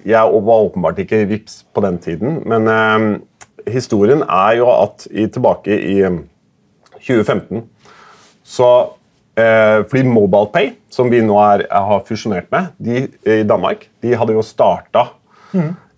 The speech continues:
Speaker 1: eh, startet og lagd en, eh, deres MobilePay, deres, eh, mobil lommebok, før, før Vipps.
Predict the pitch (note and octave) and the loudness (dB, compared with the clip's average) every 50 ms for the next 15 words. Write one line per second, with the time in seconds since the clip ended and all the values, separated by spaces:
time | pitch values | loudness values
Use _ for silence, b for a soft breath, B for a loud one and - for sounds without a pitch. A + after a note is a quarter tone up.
0 | - - A2 A2+ A2 G#2+ G#2+ G2+ G#2 G#2+ G#2 G2+ G#2 G#2 G2+ G2+ - - - G2 | -4 -2 0 0 2 2 2 2 2 2 2 2 2 2 0 -2 -2 -2 -2 0
1 | - - A2+ A2+ A2+ A#2 A2 A2 G#2+ A2 B2 A#2+ A#2 - - F#2 A2+ A2 G#2 G#2 | 2 2 2 2 4 2 2 2 2 0 -2 -2 -2 -4 -2 0 0 2 2 0
2 | G2 E2 - - - G#2 G2+ G#2 - - B2 A2 F#2+ G2 G2 G#2 - C#3 D3 C3+ | -2 0 0 2 2 2 2 0 0 0 0 2 2 2 2 2 2 0 0 2
3 | A#2 G#2+ G2+ A2 - - - A#2+ A#2 - - - G#2+ G#2 G#2+ G#2 G#2+ G#2+ G#2+ G2 | 2 2 2 0 -2 -4 -6 -6 -6 -4 -2 0 0 2 2 0 0 0 0 0
4 | G#2 G2 G#2+ A2+ A2 G2 F#2 G2 A#2+ B2 - - - - - - A#2 A2 G#2 F#2 | -2 -2 0 -2 -2 -2 0 -2 -2 -2 -4 -10 -20 -20 -4 0 2 2 2 2
5 | - - D2 - - - C3+ B2+ G2 F#3 - - - - - | -2 -4 -8 -6 -2 0 2 2 2 0 -4 -8 -14 -20 -20